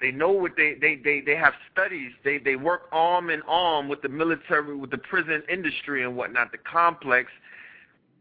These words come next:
These people are perpetuating our downfall. They are perpetuating our destruction. They are perpetuating our devolution. You understand? They sat back and helped perpetuate the whole crack baby era,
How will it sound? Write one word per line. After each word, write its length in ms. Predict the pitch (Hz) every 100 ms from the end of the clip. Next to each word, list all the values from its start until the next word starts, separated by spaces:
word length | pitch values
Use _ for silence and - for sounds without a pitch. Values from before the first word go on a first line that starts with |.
| _ _
These 260 | - 202 175 -
people 460 | 208 214 175 156 160 143
are 100 | 143
perpetuating 1120 | 143 127 - 185 - 180 160 160 151 147 139 - _ 135
our 400 | 139 135 123 120 - _ 135
downfall. 720 | 156 175 165 - - 131 123
They 140 | 135
are 60 | 131
perpetuating 840 | 147 131 160 156 165 147 139 127
our 120 | 120
destruction. 680 | 113 107 - 156 156 - 135
They 100 | 123
are 140 | 123 120 -
perpetuating 760 | 135 160 160 170 147 139 131
our 160 | 117 110
devolution. 760 | 135 131 120 156 196 - 110 98 - - -
You 80 | 139
understand? 500 | 160 151 165 170 175 - - -
They 140 | 147 147 -
sat 240 | 165 147
back 200 | 160 160
and 120 | 147
helped 240 | 147 156 147
perpetuate 720 | 135 170 170 - 151 143 -
the 100 | 120
whole 220 | 143 156
crack 400 | 147 - 165 147
baby 340 | 147 143 135 -
era, 320 | 170 160 139